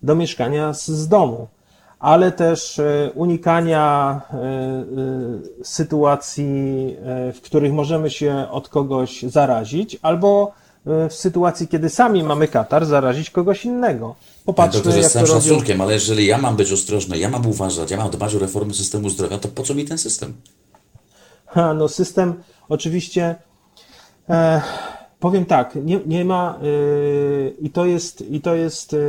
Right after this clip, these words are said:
Speaker 1: niestety kolejna prawda, że żaden kraj, em,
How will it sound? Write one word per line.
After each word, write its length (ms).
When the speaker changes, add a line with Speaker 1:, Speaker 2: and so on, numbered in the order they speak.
Speaker 1:
niestety 400
kolejna 500
prawda, 540
że 380
żaden 460
kraj, 460
em, 1080